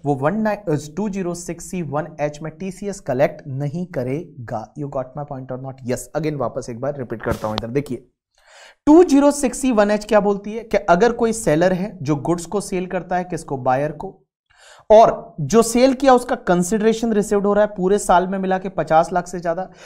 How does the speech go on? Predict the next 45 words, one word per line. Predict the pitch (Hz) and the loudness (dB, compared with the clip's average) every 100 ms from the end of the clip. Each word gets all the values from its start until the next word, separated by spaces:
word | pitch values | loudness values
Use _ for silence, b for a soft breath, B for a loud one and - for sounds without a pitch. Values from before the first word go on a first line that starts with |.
| B | B
तो | 240 240 240 | 2 2 2
in | 311 349 | 2 2
excess | 220 - 240 233 | -2 0 0 2
of | 240 233 | 0 2
पचास | 190 180 185 208 | 2 2 2 2
लाख | 208 | -2
जितना | 170 165 175 | 0 -6 -4
होगा | 170 156 165 180 | -2 0 0 0
उस | 165 - | -2 -4
पे | 190 135 - 156 | -4 -4 -4 -2
पॉइंट | 175 233 220 156 | 0 0 -4 -2
वन | 147 202 - | -2 -2 -2
परसेंट | 175 - 156 151 | -4 -2 -6 -2
है | 180 | -4
वो | 165 175 180 | -4 -6 -6
टीसीएस, | 190 190 220 214 - | -8 -6 -6 -8 -4
पॉइंट, | 160 190 202 143 | -4 -2 -4 -4
ज़ीरो | 156 185 | -2 -2
पॉइंट | 190 208 | -2 -4
वन | 170 165 | -4 -2
परसेंट | 160 139 143 139 | -4 -4 -4 0
है | 170 B B B | 0 B B B
वो | 151 | -2
टीसीएस | 156 190 - 240 226 - | 0 -6 -4 -6 -6 -2
सेलर | 170 208 233 | 0 0 0
कलेक्ट | 220 175 190 - | 0 0 -2 -2
करेगा | 151 156 156 | -2 -2 -2
अगर | 160 214 | -2 -4
सेलर | - 208 175 | -4 -4 -2
का | 180 | -2
लास्ट | 180 139 135 - | -2 0 0 -2
ईयर | 196 | -8
का | 196 202 | -4 -6
टर्नओवर | 190 151 160 175 | -4 -8 -6 -8
दस | 151 143 - | -4 -6 -6
करोड़ | 131 127 | -10 -8
से | 190 | -10
ज्यादा | 160 113 117 117 | -6 -6 -6 -4
है | 151 208 - - _ - | 2 0 0 -18 _ -8
तो। | 123 - _ _ _ _ | -8 -10 _ _ _ _
लेकिन | 180 254 349 | 4 4 6
अगर | 311 277 | 6 6
बायर | 214 160 160 202 294 | 6 6 8 8 6
ने | 359 | 4
टीडीएस | 262 233 247 254 | 2 -2 0 -2